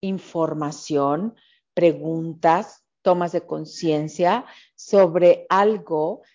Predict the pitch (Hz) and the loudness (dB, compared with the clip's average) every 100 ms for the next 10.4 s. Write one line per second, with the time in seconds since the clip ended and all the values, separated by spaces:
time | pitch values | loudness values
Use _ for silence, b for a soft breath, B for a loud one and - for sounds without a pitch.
0 | b - 196 - 180 170 175 165 - 160 | b -6 -6 -2 0 0 -4 -8 -2 -2
1 | 151 151 165 156 151 156 147 147 147 143 | -2 -6 -6 -6 -8 -12 -10 -8 -6 -4
2 | 143 143 135 - 156 147 147 - 143 143 | -4 -6 -10 -10 -10 -8 -10 -4 -2 -2
3 | 160 - 143 143 135 - - b b b | -6 -2 0 0 -4 -10 -20 b b b
4 | - 170 190 - 214 220 285 254 170 - | -16 -10 -10 -2 0 2 2 2 0 -4
5 | 208 - _ _ _ _ - 180 170 170 | -8 -8 _ _ _ _ 0 0 0 -4
6 | 160 156 147 123 - _ - 220 262 262 | -2 0 0 -2 -10 _ -4 -4 -2 -4
7 | 208 - 170 170 208 302 - b b _ | -4 -4 -6 -6 -8 -8 -10 b b _
8 | 196 - 202 - 170 175 175 175 175 180 | -12 -10 -12 -6 -6 -4 -6 -6 -6 -8
9 | - 175 180 170 - 165 160 160 156 151 | -12 -10 -8 -10 -4 -2 -2 -2 -6 -8
10 | 151 139 143 | -8 -4 -4